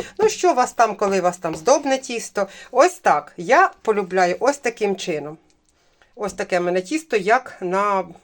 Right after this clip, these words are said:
такі блинчики маленькі. Так. Залишаємо до підйому. Підійшло наше тісто. Дивіться, яка опара.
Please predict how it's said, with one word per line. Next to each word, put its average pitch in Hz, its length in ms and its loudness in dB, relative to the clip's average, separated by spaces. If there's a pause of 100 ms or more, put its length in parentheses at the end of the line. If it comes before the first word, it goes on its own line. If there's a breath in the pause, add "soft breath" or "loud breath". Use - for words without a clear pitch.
(440 loud breath)
такі 185 420 -8 (260 soft breath)
блинчики 185 680 0 (260 loud breath)
маленькі. 170 640 -4 (960 loud breath)
Так. 156 580 -10 (1040)
Залишаємо 226 800 -2 (280 loud breath)
до 220 400 -2
підйому. 170 720 -8 (1400)
Підійшло 233 640 -12
наше 202 360 -6
тісто. 180 440 -18
Дивіться, 202 320 -12
яка 196 260 -6
опара. 180 600 -8